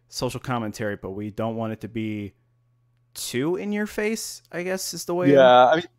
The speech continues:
Speaker 2: that's exactly sort of the thought process, right? It's that, you know, we wanted to, um, make it, at least imbue with it a little bit of a, you know, statement of our time type of message, or just like,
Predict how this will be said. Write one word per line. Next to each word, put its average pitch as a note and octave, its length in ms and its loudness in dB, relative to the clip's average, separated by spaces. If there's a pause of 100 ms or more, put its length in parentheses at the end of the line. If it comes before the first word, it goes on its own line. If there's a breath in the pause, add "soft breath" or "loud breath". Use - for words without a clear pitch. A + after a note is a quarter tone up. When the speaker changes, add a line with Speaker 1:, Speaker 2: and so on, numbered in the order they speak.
(140)
Speaker 2:
that's G#3+ 260 2
exactly A#2 800 2 (100)
sort A2 300 -4
of G2 80 -4
the F#2+ 180 0
thought F#2+ 260 2
process, F2 540 -2
right? F#2 240 -6
It's A2 160 -4
that, G#2 320 2
you A2+ 160 -2
know, G#2 140 2
we G2+ 500 -4 (500)
wanted A2 460 2
to, F#2 540 -4 (320)
um, F#2 420 -4 (480)
make G2 380 -6
it, F#2 320 -2 (260)
at A2+ 160 -4 (600)
least G3+ 280 6
imbue A#2 320 6
with A2 200 6
it G2 280 2
a G2+ 160 4
little A2+ 240 4
bit G2+ 160 4
of F#2 80 0
a, F#2 240 0
you G2+ 120 -6
know, F#2 100 -2
statement G2+ 480 0
of F#2 60 -2
our F2+ 120 0
time F#2+ 380 2
type G2 240 0
of F#2 100 -4
message, F#2 600 -4
or G#2+ 200 4
just - 200 -4
like, G2 240 0